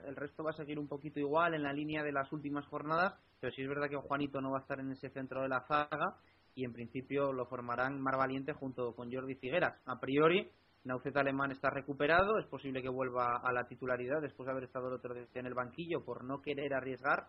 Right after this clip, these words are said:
aunque no hubiese venido mal en la segunda parte, pero bueno, mm, mm, con poquitas bajas, solo te digo lo de Juanito, hoy, mm, no se han entrenado tampoco Sergio Matabuena ni, ni Bakary, pero bueno, sí que parece que, que van a poder entrar en la liga.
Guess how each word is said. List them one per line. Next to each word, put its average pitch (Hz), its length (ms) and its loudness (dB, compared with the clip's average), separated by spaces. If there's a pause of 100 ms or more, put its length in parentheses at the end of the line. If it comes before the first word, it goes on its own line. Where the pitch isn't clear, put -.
aunque 117 180 -12
no 120 120 -8
hubiese 139 240 -4
venido 127 280 -4
mal 127 140 -2
en 127 80 -6
la 127 80 -6
segunda 131 340 -4
parte, 180 320 0 (520)
pero 123 180 0
bueno, 131 220 0 (100)
mm, 113 480 -10 (220)
mm, 117 340 -10
con 127 160 -2
poquitas 143 360 0
bajas, 180 300 4
solo 147 220 -2
te 135 80 -12
digo 139 180 -2
lo 135 140 2
de 127 60 -2
Juanito, 185 560 2
hoy, 143 300 0 (220)
mm, 120 1120 -10
no 139 80 -2
se 139 100 -4
han 139 80 0
entrenado 135 480 0
tampoco 131 540 0 (400)
Sergio 131 280 -2
Matabuena 131 720 2
ni, 127 380 -6
ni 131 180 -4
Bakary, 175 460 6
pero 139 180 -2
bueno, 123 320 -4
sí 123 80 -8
que 123 120 -6
parece 120 280 -4
que, 113 220 -6
que 117 60 -8
van 117 160 -4
a 120 40 -6
poder 117 240 -6
entrar 113 280 -6
en 107 60 -10
la 110 80 -8
liga. 107 140 -12